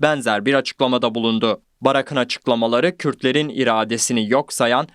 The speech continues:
ve onları yeniden merkezi yapıya yedekleme planının parçası olarak yorumlandı.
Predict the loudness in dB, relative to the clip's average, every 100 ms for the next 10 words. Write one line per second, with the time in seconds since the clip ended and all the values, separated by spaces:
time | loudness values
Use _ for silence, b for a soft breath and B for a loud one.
0 | b -2 -2 0 0 0 0 0 0 0
1 | 0 0 0 -2 -2 -2 -2 0 0 -2
2 | -2 -2 0 0 0 0 0 0 -2 -2
3 | 0 0 0 -2 -2 0 0 -2 -2 0
4 | 2 0 -2 -2 0 0 0 0 0 0
5 | -2